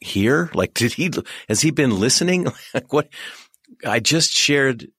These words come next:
the, the brokenness, the things that I'm most ashamed of. And your response was, "Wow, I'm, I really am impressed with your integrity." And what that did for me, it was an epiphany,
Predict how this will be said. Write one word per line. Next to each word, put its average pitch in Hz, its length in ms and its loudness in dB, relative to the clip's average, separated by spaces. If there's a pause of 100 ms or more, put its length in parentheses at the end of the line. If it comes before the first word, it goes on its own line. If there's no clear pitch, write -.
the, 104 260 -4
the 104 120 -2
brokenness, 113 1040 2
the 87 80 -2
things 110 400 0
that 95 100 0
I'm 87 160 -2
most 101 240 0
ashamed 98 480 0
of. 78 280 -6 (440)
And 98 160 2
your 107 140 4
response 98 440 0
was, 85 160 -6
"Wow, 110 300 2
I'm, 87 160 -2
I 90 80 -2
really 92 300 2
am 82 100 -2
impressed 82 340 -2
with 80 140 -10
your 82 140 -4
integrity." 76 580 -4 (760)
And 107 240 4
what 123 180 4 (240)
that 113 280 0 (140)
did 120 260 2
for 107 140 -2
me, 90 560 0 (400)
it - 140 2
was 92 160 0
an 98 80 0
epiphany, 82 580 -4